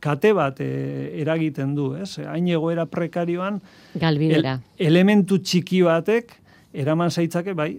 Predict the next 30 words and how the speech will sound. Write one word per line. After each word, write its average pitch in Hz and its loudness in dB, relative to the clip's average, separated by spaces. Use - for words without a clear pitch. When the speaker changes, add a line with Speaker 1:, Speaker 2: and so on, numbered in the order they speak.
Speaker 1:
ba, 131 -4
ba, 131 -6
heriotzera. 143 -4
E, 160 -12
gaur 147 -4
egun, 160 -2
e, - -18
ba, 120 -10
pentsa 139 -2
ezina 147 -4
iruditzen 151 -4
zaiguna, 156 -6
baina, 127 -6
baina 123 -8
bai, 143 -8
bai. 135 -10
Speaker 2:
Ez 151 -6
dugu 202 2
esan, 170 -4
Maus 160 -2
komikia 156 -4
Pulitzer, 160 -4
Pulitzer 160 -6
saria 156 -6
irabazitakoa 143 -8
da? 143 -10
Speaker 1:
Bai, 139 -2
e, 139 -4
hori 139 -2
da, 139 -6